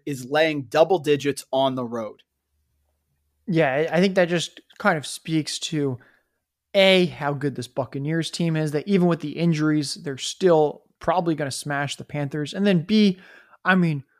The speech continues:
Speaker 2: what the hell are the Panthers doing? Sam Darnold designated to return. Apparently Cam Newton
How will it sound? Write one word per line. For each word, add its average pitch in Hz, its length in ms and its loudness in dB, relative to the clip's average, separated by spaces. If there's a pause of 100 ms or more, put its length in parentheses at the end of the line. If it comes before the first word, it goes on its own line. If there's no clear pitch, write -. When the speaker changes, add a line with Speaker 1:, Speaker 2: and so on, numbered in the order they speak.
(160)
Speaker 2:
what 233 320 2
the 165 80 -2
hell 165 360 0
are 131 120 -2
the 120 80 -12
Panthers - 600 -10
doing? 123 320 -12 (340)
Sam 202 380 4
Darnold 180 520 4
designated 175 560 4
to 131 100 -6
return. 190 720 2 (640)
Apparently 240 640 4
Cam 196 420 4
Newton 196 440 2